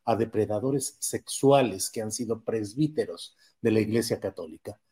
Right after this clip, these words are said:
Por otra parte, también ha fallecido apenas a, a, hace unos días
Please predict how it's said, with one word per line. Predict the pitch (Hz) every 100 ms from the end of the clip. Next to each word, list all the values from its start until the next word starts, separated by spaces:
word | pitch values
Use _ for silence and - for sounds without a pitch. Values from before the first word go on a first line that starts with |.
| _ _
Por | 139
otra | 165 165
parte, | 160 160 156
también | 135 123 143
ha | 139
fallecido | 127 113 - 131 143 135 - _ _
apenas | - - 160 226 202 127
a, | 113
a, | - 90 82 - -
hace | 113 120
unos | 120 110
días | 135 127 147